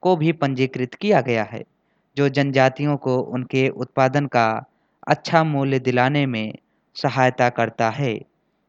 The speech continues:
ताकि इन परिवारों की आय में वृद्धि हो। सार्वजनिक उद्योग ब्यूरो ने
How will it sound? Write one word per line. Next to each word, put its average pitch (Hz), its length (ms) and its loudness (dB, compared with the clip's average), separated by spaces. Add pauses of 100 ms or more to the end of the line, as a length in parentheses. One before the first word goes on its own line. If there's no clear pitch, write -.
(100)
ताकि 135 360 2
इन 139 300 -6
परिवारों 131 560 0
की 131 220 -4
आय 131 320 0
में 113 320 -4 (440)
वृद्धि 143 320 0
हो। 101 240 -12 (460)
सार्वजनिक 139 680 0
उद्योग 131 720 -2 (320)
ब्यूरो 156 360 2
ने 120 340 -2